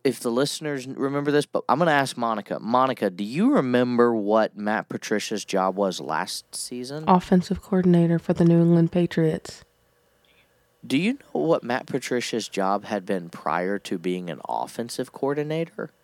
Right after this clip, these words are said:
Speaker 2: Wasn't he defense?
Speaker 1: Uh-huh. <laughs> Which means Bill Belichick said, "Hey," well, hold on. Let me get my Bill Belichick voice. "I know that you, uh, you, you, you always been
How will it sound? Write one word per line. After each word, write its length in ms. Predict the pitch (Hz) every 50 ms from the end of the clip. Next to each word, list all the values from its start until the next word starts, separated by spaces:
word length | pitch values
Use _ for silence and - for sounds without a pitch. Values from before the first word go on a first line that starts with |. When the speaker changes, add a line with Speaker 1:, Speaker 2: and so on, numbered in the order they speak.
| -
Speaker 2:
Wasn't 320 | - 202 220 233 247 254 -
he 360 | - 285 262 233 208 185 180 - _ _ _ _ _ _ _ _ _ _ _ _ _ _ _ _ _ _ _ _ -
defense? 800 | - 160 165 175 - - 220 214 220 214 240 - - - - _ _ _ _ _ _ _ _ _ _ _ _ _ _ _ _ _ _ _ _ _ _ _ _ -
Speaker 1:
Uh-huh. 400 | 208 208 - - - 175 208 233 233 - _ _ -
<laughs> 220 | - - - -
Which 320 | - 127 113 - - -
means 520 | - 160 160 160 156 143 131 127 127 - - _ _ - _ _ _ _ _ _ _ _ _ _ _ _ _ _ _ _ _ -
Bill 200 | - 120 147 170
Belichick 640 | 151 160 160 170 165 156 - - 123 110 107 101 - -
said, 540 | - - 147 131 110 98 92 92 101 113 - _ _ _ _ _ _ _ _ -
"Hey," 360 | - 120 113 107 98 92 92 _ _ _ _ _ _ _ _ _ _
well, 120 | - 101
hold 160 | 95 101 92
on. 140 | 78 73 71
Let 100 | 80 95
me 60 | 98
get 100 | 95 107
my 80 | 101 101
Bill 160 | 90 101 95
Belichick 340 | 90 95 95 92 87 - 78
voice. 220 | - 53 50 - - _ - -
"I 160 | - 55 69
know 180 | 71 73 73 69
that 180 | 52 50 50 50
you, 200 | 50 52 50 50
uh, 240 | 50 50 50 - - - - _ _ _ _ _ _ -
you, 80 | - - - _ _ _ _ _ _ _ _
you, 160 | - - - _ - - -
you 120 | 67 76 62
always 200 | 57 52 50 -
been 340 | - - - - - -